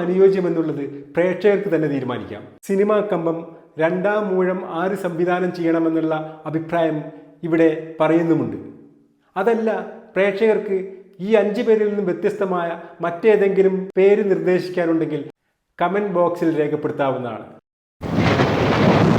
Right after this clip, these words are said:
ഹരിഹരൻ, മലയാളിക്ക് ഏറ്റവും സുപരിചിതമായ പേര്. എം ടിയുടെ രചനകളിൽ പതിനൊന്നോളം സിനിമകൾ സംവിധാനം ചെയ്ത മലയാളത്തിലെ ദീർഘ പാരമ്പര്യമുള്ള സംവിധായകൻ. എം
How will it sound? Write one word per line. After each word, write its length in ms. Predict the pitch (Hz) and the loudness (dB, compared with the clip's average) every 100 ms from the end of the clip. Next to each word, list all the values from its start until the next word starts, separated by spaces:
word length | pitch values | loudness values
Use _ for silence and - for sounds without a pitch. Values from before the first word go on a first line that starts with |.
| - - - _ _ _ _ _ _ _ | 2 0 -2 _ _ _ _ _ _ _
ഹരിഹരൻ, 500 | 165 190 196 185 - - - - - _ 165 | -2 0 0 -2 -2 -10 -16 -20 -20 _ -2
മലയാളിക്ക് 440 | 202 220 214 202 190 | 2 2 0 0 0
ഏറ്റവും 260 | 196 196 185 | 2 2 0
സുപരിചിതമായ 600 | 175 165 180 175 170 151 139 | -2 0 0 0 0 0 -2
പേര്. 240 | 131 113 98 - _ _ _ _ _ _ - | -4 -6 -10 -16 _ _ _ _ _ _ 0
എം 180 | 180 185 185 | 2 2 -2
ടിയുടെ 280 | 220 196 185 165 | 0 2 4 4
രചനകളിൽ 480 | 165 180 175 165 165 165 - - | 2 2 2 2 2 0 -6 -2
പതിനൊന്നോളം 600 | 180 190 214 208 196 185 180 | 0 4 4 4 2 2 -2
സിനിമകൾ 360 | 175 165 165 165 156 | -4 -4 -2 -2 -2
സംവിധാനം 440 | 151 160 160 160 156 | -2 2 2 2 -2
ചെയ്ത 180 | 151 139 135 135 160 | -4 -4 -8 -10 -4
മലയാളത്തിലെ 600 | 165 175 185 180 - 156 151 - 151 | 0 2 0 -2 -2 -2 -4 -10 -2
ദീർഘ 280 | 185 202 175 202 175 | 0 0 0 -2 0
പാരമ്പര്യമുള്ള 640 | 165 165 165 160 151 139 143 | -2 -2 0 0 0 -2 -4
സംവിധായകൻ. 560 | 139 135 123 113 110 107 - _ _ _ _ 160 | -4 -4 -4 -6 -10 -16 -20 _ _ _ _ 0
എം 80 | 165 | 2